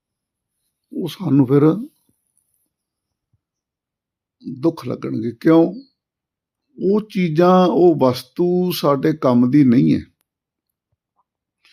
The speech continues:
ਸਾਡੇ ਕੰਮ ਦੀ, ਗੁਰੂ ਪਿਆਰਿਓ, ਕੀ ਆ? ਨਾਮ ਹੀ ਹੈ ਇੱਕ ਨਾਮ।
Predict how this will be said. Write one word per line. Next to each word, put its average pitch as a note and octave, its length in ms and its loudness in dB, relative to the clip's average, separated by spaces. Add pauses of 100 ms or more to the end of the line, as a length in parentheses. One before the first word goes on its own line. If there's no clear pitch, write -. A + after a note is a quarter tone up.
(560)
ਸਾਡੇ E3 420 0
ਕੰਮ D#3 380 2
ਦੀ, F3+ 100 6
ਗੁਰੂ C#3 240 2
ਪਿਆਰਿਓ, C#3+ 400 2
ਕੀ E3 220 -4
ਆ? E3 80 4
ਨਾਮ A#2+ 420 2
ਹੀ B2 120 4
ਹੈ G#2+ 220 -6
ਇੱਕ G#2+ 140 -12
ਨਾਮ। G#2+ 300 -6